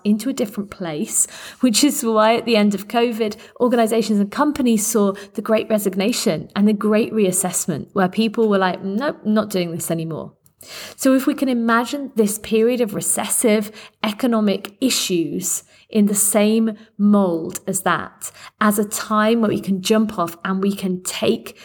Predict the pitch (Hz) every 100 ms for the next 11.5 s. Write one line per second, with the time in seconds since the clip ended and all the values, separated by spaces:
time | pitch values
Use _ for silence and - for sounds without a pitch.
0 | - - - - - 175 196 - - -
1 | _ - - _ _ _ - 254 294 311
2 | 285 247 254 247 220 - 247 254 240 226
3 | - 233 233 220 208 214 202 196 180 185
4 | 190 214 254 226 208 196 202 202 202 190
5 | 202 220 208 208 - - - - 190 180
6 | - - 214 196 196 220 208 196 226 233
7 | 220 233 233 214 - 208 202 202 202 214
8 | 220 214 208 208 202 202 - 196 196 202
9 | - - - _ _ - 214 - - -
10 | 262 254 - 233 175 - - - - -
11 | 220 233 226 226